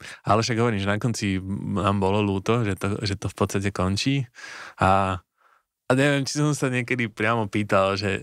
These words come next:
že, že koho chcú, že či mňa alebo kolegyňu, takže <laughs> ale asi akože niekto, niekto možno áno, niekto nie, ale všetci sme to brali, že sme vedeli, že to je nejak na dobu určitú a, a, a samozrejme, že keďže kolegyňa to robí,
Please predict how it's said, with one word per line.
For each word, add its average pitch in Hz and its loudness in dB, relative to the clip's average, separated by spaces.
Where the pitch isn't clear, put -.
že, 104 0
že 123 0
koho 139 2
chcú, 139 0
že 127 -2
či 123 -4
mňa 123 0
alebo 123 -2
kolegyňu, 120 -2
takže 120 2
<laughs> - -6
ale 101 0
asi 135 2
akože - -4
niekto, 107 2
niekto 110 0
možno 104 0
áno, 120 2
niekto 107 0
nie, 101 2
ale 110 2
všetci 120 -6
sme 110 0
to 113 0
brali, 95 0
že 95 -2
sme 95 -4
vedeli, 92 0
že 90 -6
to 87 -6
je 87 -4
nejak 87 -4
na 95 0
dobu 92 0
určitú 117 0
a, - -6
a, 95 4
a - -6
samozrejme, 98 0
že 98 -4
keďže 101 -2
kolegyňa 110 2
to 87 -4
robí, 92 -2